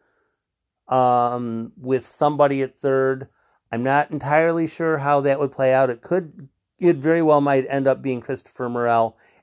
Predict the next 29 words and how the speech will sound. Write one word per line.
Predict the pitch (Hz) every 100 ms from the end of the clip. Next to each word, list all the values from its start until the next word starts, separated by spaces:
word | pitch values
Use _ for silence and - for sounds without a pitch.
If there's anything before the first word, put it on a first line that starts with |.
| -
at | 120 -
third | - 120 113
base | 117 110 -
much | 117 113 -
of | 123 113
the | 117
rest | 117 107 -
of | 101
the | 104
season, | 98 135 120 113 110 - _ - -
unless | 151 175 180 175 - - _ _ _
Jake | 151 151
Slaughter | - 160 151 147
gets | 139 139 -
called | - 139 131
up, | 135 127
in | 135 123
which | 127 123
case, | - 123 117 - - _ _ _ _
um, | 120 117 113 107 107 107 104 _
Slaughter | - - 143 123
would | 107 101 101
probably | 120 110 104 104
get | 104
most | 110 95 -
of | 95
the | 95
reps. | 92 - - - - _ _ _
So, | - 110 98 -